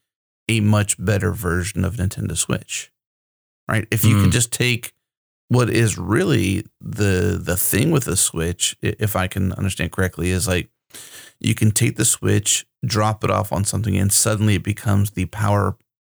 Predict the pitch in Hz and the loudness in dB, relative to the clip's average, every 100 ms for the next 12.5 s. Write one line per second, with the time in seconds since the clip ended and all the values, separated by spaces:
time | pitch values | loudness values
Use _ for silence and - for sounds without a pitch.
0 | _ _ - 120 117 107 107 104 104 - | _ _ -4 -4 0 0 0 2 0 0
1 | - 107 98 92 101 107 117 - 85 53 | 2 2 2 2 2 2 0 -2 -2 -2
2 | 104 - _ _ - _ _ _ - - | -4 -8 _ _ -20 _ _ _ -4 0
3 | 120 110 113 117 165 139 - 117 104 95 | 2 4 4 4 4 2 0 0 0 0
4 | - 107 110 107 107 107 110 104 92 - | -2 -2 0 0 2 2 2 0 0 -2
5 | 95 95 - - 90 80 - 87 - 156 | -4 -2 -4 -4 -4 -4 -4 -4 0 2
6 | 175 113 98 - 98 90 95 - _ _ | 2 2 0 0 0 2 0 -4 _ _
7 | _ _ - 110 104 110 104 107 101 - | _ _ 0 2 4 4 4 2 0 0
8 | - 104 - - 120 117 113 95 87 - | -2 -2 -6 -2 0 2 0 0 -4 -10
9 | _ _ - 98 90 87 - 71 90 90 | _ _ -10 -4 -2 -4 -4 -4 -2 -2
10 | - 101 101 - - - - - _ _ | 0 0 0 -2 -12 -12 -16 -18 _ _
11 | _ _ _ - 120 135 - 240 240 214 | _ _ _ -4 -2 0 0 -2 -2 -2
12 | 208 - 214 247 - | -2 -2 -4 -4 -8